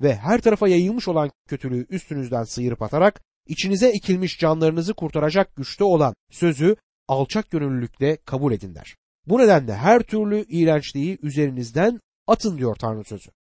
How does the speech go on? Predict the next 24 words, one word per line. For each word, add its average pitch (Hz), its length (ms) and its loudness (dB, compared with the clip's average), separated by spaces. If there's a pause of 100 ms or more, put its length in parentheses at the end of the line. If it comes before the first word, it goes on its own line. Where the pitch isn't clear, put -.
(160)
Yani 190 360 4
bedenin 175 360 2
bütün 220 240 -4
pisliğini 175 520 -4
bir 214 120 2
tarafa 113 340 -2
atın. - 200 -12 (320)
Kötülük 185 340 -2
bolluğunu 143 760 0
üzerinizden 131 680 0 (120)
atın. - 220 -2 (280)
"İçinizde 208 420 0
ekili 233 340 2
bulunan" 196 460 4 (280)
derken 143 360 -2
tanrısal 151 460 0
sözü 139 280 -8
yumuşak 151 500 -6
huylulukla 127 580 -2 (240)
kabul 156 240 2
etmemizi 107 520 -4 (240)
ister - 460 -6 (180)
Tanrı 127 220 -2
sözü. - 280 -14